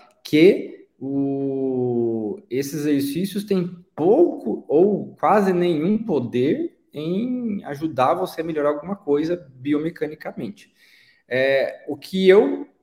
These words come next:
vejo é o seguinte: a gente pode melhorar a coordenação muscular, né, neuromuscular, que a gente chama, motora, como vocês vão chamar. A gente pode melhorar um pouquinho a força,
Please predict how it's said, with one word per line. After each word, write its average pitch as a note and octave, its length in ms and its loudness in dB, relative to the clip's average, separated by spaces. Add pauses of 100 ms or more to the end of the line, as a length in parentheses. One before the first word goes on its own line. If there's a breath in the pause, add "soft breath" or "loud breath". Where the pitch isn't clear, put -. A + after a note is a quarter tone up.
(320)
vejo C3 440 2
é - 20 0
o - 20 0
seguinte: B2 460 -6
a G#2+ 40 -10
gente C#3 200 -12
pode F3 600 2
melhorar D#3 420 2
a - 160 -6
coordenação C3 880 -8 (220)
muscular, C#3+ 800 -2
né, G#2+ 180 -10
neuromuscular, A#2 840 -4
que A#2 60 -18
a A#2+ 40 -10
gente B2+ 120 -14
chama, D3+ 180 -18 (120)
motora, C3 760 0
como A#2 220 -10
vocês - 280 -20
vão G#2+ 100 -20
chamar. C#3+ 500 -6 (360 loud breath)
A D#3 60 -8
gente G3 200 -2
pode F3 220 2
melhorar F3 320 2
um E3+ 80 0
pouquinho F3+ 380 -8
a F3+ 40 -8
força, F3+ 680 0